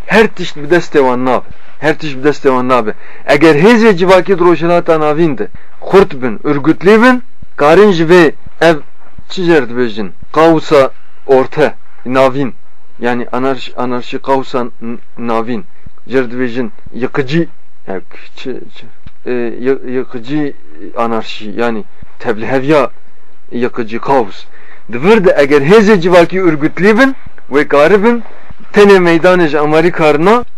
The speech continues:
ji bo xwe jî gelek mafa qezenc bikin divê. <coughs> Ew kê de. Heta hê ûrgutlî bin, karin dengê dilehê xwe de jî bikarin. Ew imkan jî heye. Ji ber statîko zayıf dibe, û Amerîka de gelek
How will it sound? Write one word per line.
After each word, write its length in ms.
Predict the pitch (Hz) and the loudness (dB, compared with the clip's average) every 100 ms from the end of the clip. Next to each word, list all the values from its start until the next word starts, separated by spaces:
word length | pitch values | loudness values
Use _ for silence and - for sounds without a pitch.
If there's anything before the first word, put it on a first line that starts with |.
| - 104 | -8 -6
ji 180 | 135 | 0
bo 80 | 160 | 4
xwe 280 | 165 156 175 | 4 4 2
jî 260 | 147 190 - - | 2 -2 -4 0
gelek 280 | 160 143 | 2 2
mafa 340 | 127 127 117 151 | 0 -4 -2 -4
qezenc 460 | - 120 131 117 | -4 -4 -4 -4
bikin 180 | 110 101 | -6 -4
divê. 360 | 98 101 110 - 359 - | -2 0 -2 -2 -6 -6
<coughs> 240 | 254 - 208 | -6 -6 -6
Ew 120 | 196 - | -6 -6
kê 120 | 196 | -6
de. 40 | |
Heta 380 | - 190 - 185 | 0 0 4 2
hê 340 | 139 120 185 | 2 2 2
ûrgutlî 600 | 254 208 170 165 160 185 196 | 4 2 4 0 2 2 4
bin, 140 | 226 - - - - | 0 -2 -6 -6 -4
karin 380 | 139 143 185 202 - - - 117 | 2 4 4 0 -4 -6 -4 0
dengê 300 | 156 156 175 | 2 4 2
dilehê 240 | 151 160 143 | 2 0 0
xwe 220 | 147 147 | 0 0
de 60 | 120 | 0
jî 220 | 143 196 - - | -4 -4 -4 -6
bikarin. 460 | 123 127 104 98 107 | -6 -4 -4 -4 0
Ew 200 | 160 139 | 0 0
imkan 320 | 127 135 110 | -2 -2 -2
jî 140 | 92 | -4
heye. 140 | 90 87 - - - - - | -6 -6 -6 -6 -6 -6 -6
Ji 140 | 110 127 | -2 2
ber 160 | 170 | 2
statîko 680 | 151 - 139 139 165 156 120 - - - | 0 -2 -2 -2 -2 0 -2 -4 -6 -6
zayıf 420 | - 120 156 165 156 | -2 2 2 2 2
dibe, 320 | 180 214 226 - - - - - | 4 4 2 -4 -6 -6 -6 -2
û 80 | 143 139 | 0 0
Amerîka 520 | 139 147 180 - 175 | 0 0 0 0 -2
de 40 | 131 | 2
gelek 320 | 185 180 | 2 4